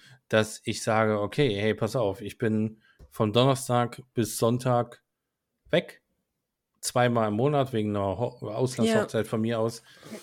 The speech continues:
Speaker 1: äh, und ich hab nur das, also wirklich nur das und kann dann die restliche Zeit, sagen wir mal, es sind drei Wochenenden, was auch nicht viel ist, weil ich als Krankenpfleger, der Schichtarbeit hab,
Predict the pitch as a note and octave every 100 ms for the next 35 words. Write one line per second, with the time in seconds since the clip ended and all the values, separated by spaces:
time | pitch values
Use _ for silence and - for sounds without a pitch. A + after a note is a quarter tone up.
0 | - _ _ A#2+ A#2 A2+ A2+ B2 B2 A#2
1 | C#3+ - C3+ C#3+ C#3+ A#2 - - G#2+ A2+
2 | A2 C3 A#2 - - B2 C#3 C#3+ G#2+ -
3 | - _ _ _ _ - A2+ G#2 B2 C3
4 | B2 A#2+ B2 B2+ _ - A2 G#2+ C#3+ D3+
5 | - C#3 - - B2 G2+ F#2+ A2 A#2+ A2+
6 | A#2 A#2 A#2 A2+ B2 A#2+ - _ - G#2
7 | A2 G2 F#2+ - - _ _ _ C3 A2+
8 | - D#3 D#3 - G3 C#3 A2+ G#2+ G#2+ -
9 | - _ C3 A#2+ A#2 - A#2 G#2+ G#2 -
10 | C3 D#3 A2+ G2+ G#2 - G#2 G#2 G#2+ C#3
11 | -